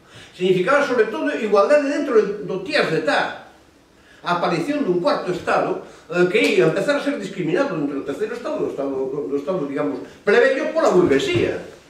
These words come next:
e que acabou, eh, triunfando, e que se empeza a falar de liberdade a partir de que se establece o que é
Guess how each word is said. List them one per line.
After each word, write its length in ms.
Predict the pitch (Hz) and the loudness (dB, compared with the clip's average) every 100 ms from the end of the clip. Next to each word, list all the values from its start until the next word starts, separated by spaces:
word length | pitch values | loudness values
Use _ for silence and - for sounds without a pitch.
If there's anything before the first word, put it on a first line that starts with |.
| _ - | _ -8
e 80 | |
que 80 | 170 | -4
acabou, 560 | 156 - 143 190 180 - 156 - | -2 0 2 4 4 2 -8 -8
eh, 320 | 143 143 139 - | 0 2 0 -2
triunfando, 500 | 170 180 262 233 190 | 4 4 4 0 0
e 80 | 202 | -2
que 80 | - | -2
se 160 | 156 | -2
empeza 220 | 139 311 | -2 -2
a 40 | - | 0
falar 220 | 233 302 | 0 0
de 80 | 233 | 0
liberdade 460 | 302 285 302 302 - | -2 0 2 0 -2
a 160 | - 359 | -2 0
partir 400 | 285 - 339 - | 2 0 -2 -4
de 60 | 254 | -6
que 60 | 240 | -10
se 80 | |
establece 320 | - 208 285 - | -8 -6 -4 -6
o 80 | |
que 140 | - | -4
é 40 | 247 | -4